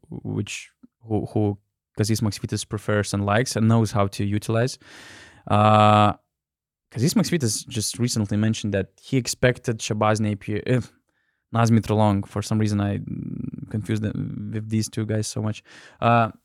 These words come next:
he expected Naz Mitrolong to be more of a point guard, shooting guard than a shooting guard, point guard. So, you know, and from what I also heard from the behind the scenes, m-,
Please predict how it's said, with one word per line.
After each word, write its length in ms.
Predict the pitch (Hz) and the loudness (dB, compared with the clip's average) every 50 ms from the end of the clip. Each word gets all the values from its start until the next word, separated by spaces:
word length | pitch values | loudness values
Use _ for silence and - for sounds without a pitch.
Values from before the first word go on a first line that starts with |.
| _ _ _ | _ _ _
he 140 | - - 143 | -4 -2 -2
expected 480 | 127 - - - 139 139 143 - 143 123 | -2 -2 0 2 2 2 4 4 2 4
Naz 180 | 120 127 135 | 4 4 4
Mitrolong 560 | 143 147 131 143 - 120 120 127 131 131 127 - | 4 4 2 2 -2 0 2 4 4 2 2 0
to 80 | - 117 | -4 -2
be 240 | 117 120 127 131 | 2 4 4 6
more 240 | 120 120 123 123 123 | 6 6 6 8 6
of 120 | 120 117 113 | 6 6 6
a 140 | 113 107 - - _ _ _ _ _ _ _ _ _ _ _ _ _ _ _ _ | 2 2 0 -4 _ _ _ _ _ _ _ _ _ _ _ _ _ _ _ _
point 300 | - - 143 139 139 131 | 0 4 4 6 6 6
guard, 340 | 120 123 117 117 113 113 - - - | 6 6 6 6 6 4 0 -6 -10
shooting 440 | - - - 139 147 147 165 160 139 | -8 -6 -4 -4 -2 2 2 4 6
guard 360 | 147 147 147 147 147 143 - | 8 8 8 8 6 2 -2
than 240 | - 127 123 123 117 | 0 2 4 4 4
a 120 | 113 110 | 4 2
shooting 400 | 107 - - - 131 127 120 117 | 0 -2 -4 -4 0 2 2 4
guard, 280 | 113 113 107 104 - - | 6 4 4 4 0 0
point 360 | - 151 143 127 104 76 - | 2 2 2 2 2 0 0
guard. 320 | 101 104 95 98 98 - - | 2 2 2 2 0 -4 -6
So, 440 | - - 139 127 123 120 117 104 | 0 4 6 6 8 6 6 4
you 120 | 82 120 117 | 2 2 2
know, 320 | 117 117 113 110 101 - - - _ _ _ _ - | 4 4 4 2 0 -2 -6 -14 _ _ _ _ -2
and 200 | 117 117 117 - | 0 0 0 2
from 220 | - 127 117 113 | 2 2 2 4
what 140 | 123 135 127 | 6 6 6
I 100 | 120 110 | 6 6
also 380 | 110 117 127 127 - - 113 | 6 4 4 4 4 2 2
heard 220 | 107 117 117 113 113 | 4 4 2 0 -2
from 240 | - - 107 107 107 | -4 -4 -4 -4 -4
the 60 | 107 | -4
behind 380 | 107 110 107 104 117 113 110 104 | -4 -2 0 0 0 0 0 0
the 40 | 98 | -2
scenes, 360 | - - 147 135 131 120 - | 0 2 2 2 2 2 0
m-, 180 | 120 117 107 | -2 -2 -2